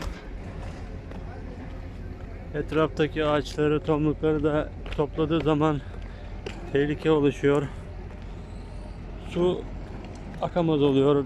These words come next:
birikiyor. Biriktiği zaman bir baraja dönüşüyor ağaçta.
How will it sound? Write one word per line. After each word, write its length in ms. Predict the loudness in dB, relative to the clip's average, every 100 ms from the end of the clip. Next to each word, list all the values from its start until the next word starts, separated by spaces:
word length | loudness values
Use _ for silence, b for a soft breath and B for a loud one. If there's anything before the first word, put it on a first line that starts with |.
| 2
birikiyor. 500 | 2 2 6 6 6 0 -6 0
Biriktiği 560 | 0 2 0 2 2
zaman 380 | 4 4 4 2 0 -4 -6 -6 -6 -6 -6 -6 -6 -6 -2
bir 180 | 0 2
baraja 420 | 4 6 6 6
dönüşüyor 380 | 6 4 6 6
ağaçta. 500 | 8 6 4 4 4